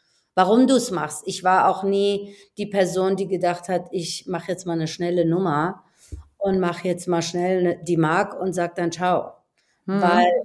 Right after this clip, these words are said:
Speaker 1: ich das irgendwie, ja, ich weiß nicht, ich hab da immer das Gefühl,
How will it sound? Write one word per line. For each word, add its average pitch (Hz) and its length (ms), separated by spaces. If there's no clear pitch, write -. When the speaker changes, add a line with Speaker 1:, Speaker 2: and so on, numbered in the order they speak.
Speaker 1:
ich - 340
das - 680
irgendwie, 190 920
ja, 175 320
ich 185 140
weiß 208 240
nicht, 147 260
ich 165 200
hab 185 160
da 190 300
immer 190 240
das 190 240
Gefühl, 202 800